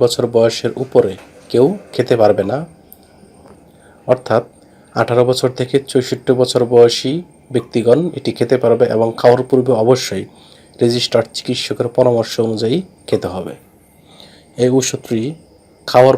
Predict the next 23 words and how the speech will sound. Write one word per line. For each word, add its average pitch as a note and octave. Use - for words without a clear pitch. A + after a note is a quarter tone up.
পর G#2+
সামান্য B2
কিছু -
সাইড A2
এফেক্টস -
বা G#2+
পার্শ্ব A#2
প্রতিক্রিয়া B2
দেখা G#2
দিতে A2
পারে, G#2
যেমন G#2+
বমি B2
বমি A#2
ভাব, G#2+
মাথা A#2
ঘোরা, G#2+
মাথা B2
ব্যথা, A#2
ডায়রিয়া, G#2+
পেটের C3
নিচে A#2+
ব্যথা, G2+